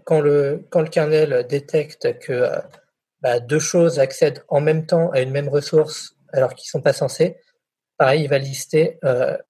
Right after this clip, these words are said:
là d'un côté, j'ai eu, euh, ce thread-là qui accédait de cette manière, de l'autre côté, il y avait ce thread-là qui accédait de cette manière, et ça permet, euh,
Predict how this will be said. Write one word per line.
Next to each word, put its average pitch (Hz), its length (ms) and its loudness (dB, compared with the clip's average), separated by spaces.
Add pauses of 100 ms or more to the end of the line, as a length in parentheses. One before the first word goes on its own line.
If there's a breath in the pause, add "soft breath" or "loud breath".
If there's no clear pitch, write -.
(120)
là 131 140 2
d'un 156 180 2
côté, 175 400 0
j'ai 147 180 -4
eu, 143 220 -2
euh, 131 160 0 (360)
ce - 380 -6
thread-là 156 460 0
qui 143 260 -4
accédait 135 380 0
de 135 80 -2
cette - 240 -4
manière, 127 440 0 (300)
de 139 140 0
l'autre 143 200 2
côté, 156 260 2
il 147 80 0
y - 20 0
avait 120 200 -4
ce - 160 -12
thread-là 139 340 -2
qui - 160 -8
accédait 127 260 -4
de 131 60 -10
cette - 180 -6
manière, 131 240 -4
et 123 60 -2
ça - 140 -6
permet, 131 360 -2
euh, 127 60 0